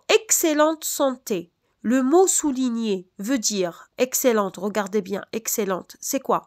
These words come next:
C'est riche, mauvaise ou bonne ? Alors, rester en riche santé, rester en mauvaise santé ou bien rester en bonne santé.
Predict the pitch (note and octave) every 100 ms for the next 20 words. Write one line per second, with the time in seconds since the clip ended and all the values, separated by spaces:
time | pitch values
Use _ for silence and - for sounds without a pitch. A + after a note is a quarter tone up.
0 | - - G#3 A#3 F4+ - - - _ _
1 | _ _ G#3 A3+ A3+ A#3+ D4 F#4+ - _
2 | _ G#3+ G#3 E3 B3 B3+ G#3 F3 E3+ -
3 | - F#3+ E3+ D#3+ - F3 G#3+ - B3 G#3
4 | - - F#3+ F3 G3+ D4 - - C#4+ C#4+
5 | D#4 E4 _ F3+ G#3 - A#3 F3 - F3
6 | E3+ F#3+ A3+ A#3+ A#3+ - A#3+ B3 C#4 C#4
7 | _ F#3+ F#3+ G3 - G3 - A#3 - -
8 | F3 E3+ D#3+ G#3 G#3+ G3 - F#3 - F#3+